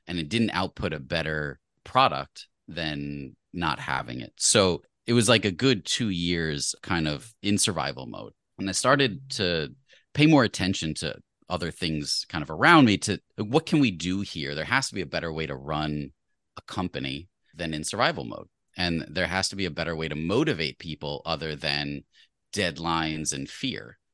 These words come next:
because you could see people check out. You could see them come into the org and then check out within a couple months once they realize that, "I'm just gonna do the minimum 'cause everything else is just too much of a pain."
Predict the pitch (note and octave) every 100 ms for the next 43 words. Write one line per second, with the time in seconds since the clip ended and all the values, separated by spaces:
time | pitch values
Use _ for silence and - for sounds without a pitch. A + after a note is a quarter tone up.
0 | _ _ _ G2+ - G2 F2 D#2 - -
1 | B2 B2 G#2+ - - D#3 C#3+ - B2+ F2+
2 | E2 - D#2 F#2+ D2 D#2+ E2+ G2+ - D3+
3 | A#2+ F#2 - A#2 C3 C3 B2+ G2+ E2+ C#2+
4 | E2+ F#2+ D3 - _ _ - G#2 F2+ E2
5 | - B2 - G2+ E2+ C#2+ - _ - G2
6 | - F#2+ F2+ - G#2 F#2+ F2 F2+ D2+ C#2
7 | - - - F#2 A#2+ - A2 F#2+ G#2 C#3+
8 | G#2+ F#2 E2+ F#2 - F#2+ F#2+ - - F2
9 | D#2 C2+ E2+ D#2 C2 C2 D2+ D#2+ D2 C#2+
10 | D2+ - B1+ - - - D#2 C2 - B1
11 | - B1+ -